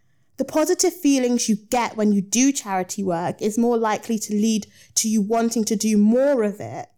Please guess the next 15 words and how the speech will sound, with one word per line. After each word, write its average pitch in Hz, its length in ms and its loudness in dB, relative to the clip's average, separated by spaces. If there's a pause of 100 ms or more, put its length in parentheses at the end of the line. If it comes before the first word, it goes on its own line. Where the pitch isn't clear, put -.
(600)
This 285 280 0
positive 285 560 -2
feeling 226 420 0
is 202 180 -2
reaffirmed 208 540 0
when 208 120 2
you 208 140 2
receive 208 500 -4
positive 208 680 -2 (300)
feedback 220 400 -2
from 214 160 -2
your 196 100 0
friends 208 600 0
and 190 120 0
family 208 760 0